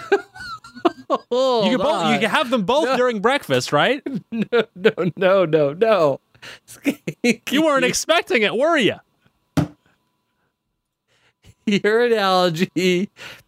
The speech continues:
Speaker 1: is so off base, sir, that I
Speaker 2: How?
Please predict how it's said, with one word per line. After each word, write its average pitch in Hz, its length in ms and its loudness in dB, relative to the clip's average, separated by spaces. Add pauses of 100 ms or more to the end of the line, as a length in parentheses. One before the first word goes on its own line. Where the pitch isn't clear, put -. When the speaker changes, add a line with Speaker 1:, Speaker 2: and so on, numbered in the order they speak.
(120)
Speaker 1:
is 156 180 0
so 247 380 2
off 233 240 0
base, 190 300 2
sir, 139 680 2 (480)
that 151 180 2
I 160 220 0
Speaker 2:
How? 190 540 0